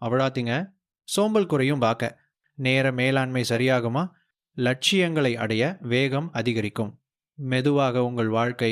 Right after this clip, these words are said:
உயரத் தொடங்கும். அதிகாலை எழுவது ஒரு சிறிய பழக்கம் போல தெரிந்தாலும் அது உங்கள் முழு வாழ்க்கையையும் மாற்றக்கூடிய சக்தி கொண்டது. நாளை முதல் பத்து நிமிடம் முன்னாடியே எழுந்து பாருங்க.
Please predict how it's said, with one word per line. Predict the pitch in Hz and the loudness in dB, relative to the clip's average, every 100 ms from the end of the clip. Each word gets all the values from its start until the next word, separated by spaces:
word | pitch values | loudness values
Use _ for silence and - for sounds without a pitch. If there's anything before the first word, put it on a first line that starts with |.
| 123 | -2
உயரத் | 131 123 113 110 | -2 0 0 -2
தொடங்கும். | 110 107 110 104 107 - _ _ _ | -4 -4 -4 -6 -8 -16 _ _ _
அதிகாலை | 131 147 147 143 135 | -2 2 2 2 2
எழுவது | 135 147 147 147 147 | 2 2 2 2 2
ஒரு | 120 | 0
சிறிய | 113 151 160 143 | 0 0 0 0
பழக்கம் | 135 135 139 | -2 -2 -2
போல | 131 131 120 | -2 0 0
தெரிந்தாலும் | 117 120 117 107 131 196 190 _ _ _ 135 | 0 0 0 0 0 -4 -8 _ _ _ -2
அது | 143 156 | 2 2
உங்கள் | 147 131 | 2 0
முழு | 135 165 196 | 2 2 2
வாழ்க்கையையும் | 147 135 160 165 156 127 147 147 | 2 0 0 0 0 2 0 0
மாற்றக்கூடிய | 135 156 170 151 135 | 0 0 -4 -2 0
சக்தி | 120 123 - 127 | 0 -2 -2 -2
கொண்டது. | 117 107 101 101 _ _ _ _ - | -2 -2 -2 -4 _ _ _ _ -6
நாளை | 151 196 208 | 0 2 2
முதல் | 180 170 190 | 2 2 0
பத்து | 170 151 185 | -2 -2 0
நிமிடம் | 170 165 160 180 | 0 2 2 0
முன்னாடியே | 160 139 147 139 139 131 127 | -2 0 2 2 2 2 0
எழுந்து | 123 120 127 120 | -2 0 0 0
பாருங்க. | 107 104 104 | -2 -2 -2